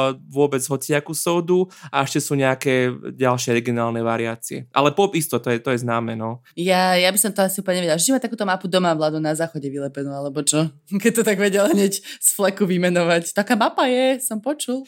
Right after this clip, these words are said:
Speaker 1: Na záchode mám mapu Stredozeme, samozrejme, ale
Speaker 2: <laughs>
Speaker 1: ináč, e, mapy skladujem všelijaké vrátane tejto. <laughs>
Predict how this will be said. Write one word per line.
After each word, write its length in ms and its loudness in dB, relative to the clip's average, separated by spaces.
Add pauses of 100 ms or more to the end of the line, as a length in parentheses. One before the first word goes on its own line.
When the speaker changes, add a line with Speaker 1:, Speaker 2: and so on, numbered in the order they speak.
(140)
Speaker 1:
Na 120 0
záchode 440 2
mám 240 2
mapu 240 0
Stredozeme, 640 2
samozrejme, 800 0
ale 520 2
Speaker 2:
<laughs> 100 -2
Speaker 1:
ináč, 400 -2
e, 200 0
mapy 340 -2
skladujem 480 -2
všelijaké 460 -2
vrátane 400 -2
tejto. 420 -2
<laughs> 80 -20